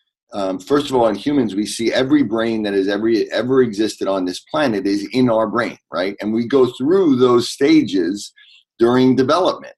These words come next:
We're literally looking at us going through millions and millions of years of evolution as we go through these stages. And each stage is important because it's like building, uh, uh,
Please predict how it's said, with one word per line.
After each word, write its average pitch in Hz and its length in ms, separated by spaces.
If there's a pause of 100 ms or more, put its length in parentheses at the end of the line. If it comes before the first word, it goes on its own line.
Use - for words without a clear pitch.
(100)
We're 101 160
literally 127 500
looking 113 560
at 92 100
us 95 200
going 110 400
through 101 180
millions 110 540
and 98 160
millions 104 380
of 90 100
years 101 320
of - 100
evolution 98 720 (420)
as 123 240
we 123 120
go 110 180
through 104 220
these 98 180
stages. 104 480
And - 220
each 175 220
stage 120 500
is 107 120
important 107 640 (460)
because 127 380
it's 123 180
like 117 240
building, 135 580
uh, 92 60
uh, - 440